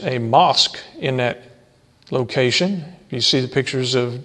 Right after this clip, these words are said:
Jerusalem, and you see the golden dome on the rock there and so forth. That's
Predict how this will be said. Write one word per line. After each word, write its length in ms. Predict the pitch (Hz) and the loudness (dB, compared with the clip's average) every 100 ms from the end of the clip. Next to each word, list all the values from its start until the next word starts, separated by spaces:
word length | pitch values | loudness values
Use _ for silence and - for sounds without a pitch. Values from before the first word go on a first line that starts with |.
| - | -16
Jerusalem, 640 | - 131 127 127 139 165 160 | -6 0 2 2 2 2 2
and 160 | 113 | 0
you 60 | 90 | -2
see 220 | - 135 | 2 2
the 140 | 120 120 | 0 -2
golden 480 | 123 127 123 127 | 2 4 2 0
dome 400 | 117 123 127 156 - - _ _ - | 0 2 2 0 -4 -18 _ _ -8
on 160 | 131 120 | -4 -4
the 60 | |
rock 420 | 117 123 127 - | 2 6 6 4
there 220 | - 123 165 | 0 2 2
and 100 | 120 | 2
so 160 | 139 | 0
forth. 380 | 127 143 147 156 | 0 4 4 4
That's 240 | 123 - | -2 -6